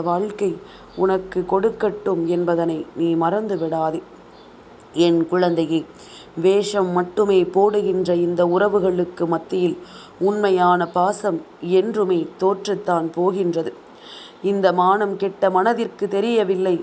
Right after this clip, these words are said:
அது பாசமில்லை வேஷம் என்று. எப்பொழுதும் இதே வார்த்தையை தன் மனதிற்குள் சொல்லிக் கொண்டிருக்கின்ற என் குழந்தை, உன்னுடைய மனநிலையை நான் நன்கு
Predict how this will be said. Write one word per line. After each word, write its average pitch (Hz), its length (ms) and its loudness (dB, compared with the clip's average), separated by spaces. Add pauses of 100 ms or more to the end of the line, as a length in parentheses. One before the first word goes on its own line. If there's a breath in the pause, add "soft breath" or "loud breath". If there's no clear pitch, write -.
(120)
அது 175 240 0
பாசமில்லை 180 760 0
வேஷம் 185 480 0
என்று. 175 300 0 (680 loud breath)
எப்பொழுதும் 214 640 2
இதே 196 320 0
வார்த்தையை 202 600 0
தன் 190 240 0
மனதிற்குள் 185 720 0 (320)
சொல்லிக் 202 440 -2
கொண்டிருக்கின்ற 185 720 -2 (100)
என் 175 200 -2
குழந்தை, 185 380 0 (520 loud breath)
உன்னுடைய 185 480 2
மனநிலையை 185 600 0 (160)
நான் 170 320 0
நன்கு 202 260 -2